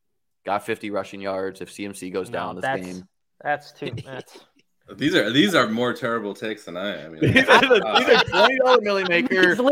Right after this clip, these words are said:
Speaker 1: You're playing
Speaker 2: Liam
Speaker 1: one
Speaker 2: is,
Speaker 1: team.
Speaker 2: Liam,
Speaker 1: Nyheim
Speaker 2: you can
Speaker 1: Hines
Speaker 2: te-
Speaker 1: at forty-two hundred, twenty dollar Milly Maker.
Speaker 2: He's just playing with house money. You know, he's like,
Speaker 3: I'll,
Speaker 2: "Jordan
Speaker 3: I'll take,
Speaker 2: Mason,
Speaker 3: I'll, I'll
Speaker 2: dude."
Speaker 3: take Mike Boone over these guys.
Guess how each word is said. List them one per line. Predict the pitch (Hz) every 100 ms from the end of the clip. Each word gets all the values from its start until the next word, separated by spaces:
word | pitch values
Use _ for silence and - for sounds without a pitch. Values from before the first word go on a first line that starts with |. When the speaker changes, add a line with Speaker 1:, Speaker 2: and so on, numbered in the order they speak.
| 302
Speaker 1:
You're | 311
playing | 320 226 180
Speaker 2:
Liam | 285 330
Speaker 1:
one | 302
Speaker 2:
is, | 240
Speaker 1:
team. | 151 127 117 - 208
Speaker 2:
Liam, | 240
Speaker 1:
Nyheim | 285 302 262
Speaker 2:
you |
can | 196
Speaker 1:
Hines | 190 196 190
Speaker 2:
te- |
Speaker 1:
at | 185
forty-two | 190 185 185 185 170
hundred, | 165 165 170
twenty | 165 160
dollar | 156 156 151
Milly | 151 151
Maker. | 147 147 143 143 143 _
Speaker 2:
He's | 247 277 -
just | 294 -
playing | 233 208
with | 190
house | 170 156 151 -
money. | 135 127 123 -
You | - 147
know, | 147
he's | 160
like, | 143 147
Speaker 3:
I'll, | 160
Speaker 2:
"Jordan | 262 254
Speaker 3:
I'll | 214
take, | 196 196
Speaker 2:
Mason, | 202 208
Speaker 3:
I'll, |
I'll | 190
Speaker 2:
dude." | 185
Speaker 3:
take | 185 185
Mike | 139 131
Boone | 117 117
over | 107 90
these | 85 85
guys. | 85 82 82 -